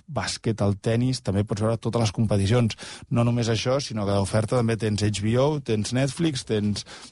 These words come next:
Amazon, i tens després les xarxes socials, que tens Twitter i tens Instagram. I només tens vint-i-quatre hores del dia, del qual, dels quals vuit estàs dormint. Llavors tens setze hores en què la gent, doncs, eh, ha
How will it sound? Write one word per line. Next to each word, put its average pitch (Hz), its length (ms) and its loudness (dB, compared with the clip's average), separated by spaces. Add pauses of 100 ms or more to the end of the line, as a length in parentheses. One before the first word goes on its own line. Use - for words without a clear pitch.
(180)
Amazon, 147 640 2
i 113 120 0
tens 120 300 0
després 127 240 -6
les 120 160 -4
xarxes 110 260 -6
socials, 131 560 0
que 113 80 -2
tens 104 240 -4
Twitter 135 380 -2
i 117 80 -2
tens 107 180 0
Instagram. 107 480 0 (960)
I 123 140 2
només 143 180 4
tens 135 160 2
vint-i-quatre 131 460 2
hores 127 180 0
del 123 140 0
dia, 147 180 2
del 127 160 4
qual, 120 240 0
dels 117 240 -4
quals 120 320 -2
vuit 123 240 0
estàs 127 240 0
dormint. 107 380 2
Llavors 101 260 -2
tens 117 320 0
setze 123 300 2
hores 143 480 2 (180)
en 117 140 0
què 117 100 0
la 107 160 4
gent, 120 320 2
doncs, 107 460 -4 (180)
eh, 107 200 -14
ha 110 120 -10